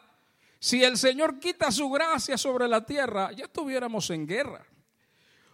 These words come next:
Lo único que ha aguantado que este mundo no estalle es el poder y la gracia de Dios.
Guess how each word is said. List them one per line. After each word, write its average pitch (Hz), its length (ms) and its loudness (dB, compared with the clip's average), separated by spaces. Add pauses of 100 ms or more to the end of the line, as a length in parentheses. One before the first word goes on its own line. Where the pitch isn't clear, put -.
Lo 247 260 8
único 330 1000 6
que 247 140 2
ha 269 60 6
aguantado 294 840 2
que 285 100 -8
este 262 260 -6
mundo 277 360 -4
no 285 400 -6
estalle 196 1080 -4
es 220 160 -6
el 233 160 -6
poder 214 680 2
y 214 100 4
la 180 200 6
gracia 170 640 2 (140)
de 175 160 10
Dios. 156 420 6